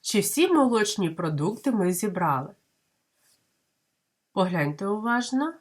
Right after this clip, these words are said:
Так, ми зібрали всі молочні продукти. А тепер перейдемо далі. Отже, всі вироби, які зроблені з молока,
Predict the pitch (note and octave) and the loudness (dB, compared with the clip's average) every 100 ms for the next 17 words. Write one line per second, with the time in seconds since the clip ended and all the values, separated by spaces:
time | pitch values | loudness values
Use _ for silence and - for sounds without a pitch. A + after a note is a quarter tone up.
0 | _ _ _ _ _ _ _ _ _ _ | _ _ _ _ _ _ _ _ _ _
1 | - C4 D#3+ - E3+ F3 A3 A3+ A#3 A#3+ | 4 6 6 4 0 0 -2 0 0 0
2 | B3+ - - B3 D#3 D3+ D3+ D3 - D#3 | -2 -2 0 0 0 -2 -2 -4 -6 -6
3 | - D#3 D#3+ D#3+ D#3 C3+ - - _ - | -6 -6 -6 -4 -6 -8 -12 -20 _ -20
4 | _ - - - D#3 E3+ G#3 G3+ C#4+ A4 | _ -20 -14 -2 0 2 -2 2 2 2
5 | - G3+ G3 A#3+ C#4 C#4+ F4 D4+ A#3+ F3+ | 0 0 2 2 0 0 0 2 4 4
6 | D#3 C#3 - G3+ F3 F3 E3 - G#3+ G3 | 2 -2 0 0 0 -4 -4 -6 -2 0
7 | F#3+ G3+ F3 D3+ D3+ D3 D3 F#3 D#3+ E3 | 2 2 2 -2 -2 -4 -4 -4 -4 -4
8 | E3 D3+ C#3+ D3 C#3+ D3+ D3+ D3 - G#3+ | -4 -4 -4 -6 -4 -4 -2 -4 2 4